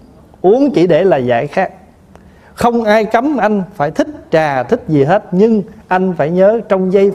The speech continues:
phút này không có cái đó, anh có enjoy được những cái gì đang có hay không? Đó là cái mục tiêu. Và đó là cái đạo Phật muốn chỉ cho mình xong.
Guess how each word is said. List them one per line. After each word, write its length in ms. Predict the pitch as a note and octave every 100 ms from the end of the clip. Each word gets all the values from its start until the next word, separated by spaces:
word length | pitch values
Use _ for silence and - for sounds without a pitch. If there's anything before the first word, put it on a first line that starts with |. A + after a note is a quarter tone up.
| G3+
phút 240 | E4+ -
này 220 | E3 C3 - - - - - - - -
không 280 | - F3+ F3+
có 120 | F#3+
cái 160 | F#3+ G#3
đó, 240 | F#3+ G3+ - -
anh 200 | F3 E3
có 100 | A3
enjoy 560 | E3 C3+ A2+ F3 G#3
được 360 | F#3+ D#3 D3+ -
những 200 | C#3 B2+
cái 140 | E3+ G#3
gì 240 | D#3 C#3
đang 180 | D3+ D#3
có 180 | F3 F#3
hay 160 | E3+
không? 300 | D#3+ F#3 F#3+ D#3+ - -
Đó 340 | D3+ D3+ G3+ A#3
là 220 | E3+ D3
cái 160 | A2+ E3+
mục 180 | C3 A#2+
tiêu. 200 | D#3+ D3 A#2+ - - - - - C#3
Và 80 |
đó 340 | A2+ C3 F#3+ B3
là 120 | E3
cái 120 | E3+
đạo 160 | D3+ C3
Phật 280 | C3+ B2 F#3
muốn 140 | F#3+
chỉ 220 | D3 D#3+ F#3+
cho 80 |
mình 180 | D3+ A#2+
xong. 180 | G#2+ C#3